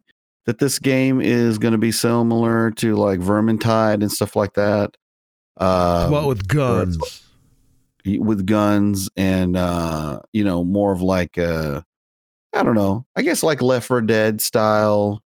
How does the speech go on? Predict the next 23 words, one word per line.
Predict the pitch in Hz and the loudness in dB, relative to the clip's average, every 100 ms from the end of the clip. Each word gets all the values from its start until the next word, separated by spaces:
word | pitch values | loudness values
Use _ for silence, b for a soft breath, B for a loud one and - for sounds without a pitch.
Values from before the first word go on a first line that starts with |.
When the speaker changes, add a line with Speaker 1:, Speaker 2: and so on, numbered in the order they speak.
| _ _ 110 | _ _ -6
Speaker 2:
Yeah. | 95 69 - | -4 -4 -4
Speaker 1:
That's, | - - | -4 -2
that's | 123 123 | -2 -2
the | 113 | -6
first | 120 110 | -6 -2
thing | 113 101 | 0 0
I | 95 | 0
think | 104 95 | -2 0
of | 95 87 | 0 0
when | 90 | 0
it | - | 0
comes | 98 90 | -2 -2
to | 87 | -2
these | 87 87 | -2 -2
kind | - 90 | -2 0
of, | 90 | 0
like, | 85 87 78 - _ _ _ _ _ | -2 -4 -4 -8 _ _ _ _ _
horde | - 110 110 104 | -4 0 2 2
mode | 98 101 101 101 95 | 2 2 2 0 0
games | 95 98 98 95 95 92 95 | 0 0 0 0 0 -2 -2
where | 87 87 | -2 -2
it's | 82 | -4
just | - 82 - - | -6 -8 -8 -14